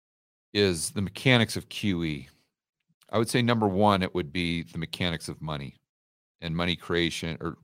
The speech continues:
currency, let's say, uh, dollars, you know, how they're created, how they're destroyed, uh, what impacts M two, what doesn't.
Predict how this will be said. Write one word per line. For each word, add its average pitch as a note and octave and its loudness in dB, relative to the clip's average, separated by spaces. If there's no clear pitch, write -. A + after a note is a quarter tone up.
currency, C#2+ -4
let's C2 -12
say, - -12
uh, - -10
dollars, D#2 4
you D#2+ -2
know, D#2 -2
how F2 4
they're E2+ 2
created, D#2 -4
how D#2 -2
they're D#2 -2
destroyed, D2+ -2
uh, D2 -6
what F2 2
impacts E2 0
M D#2 -2
two, D2 -6
what - -8
doesn't. D2+ -8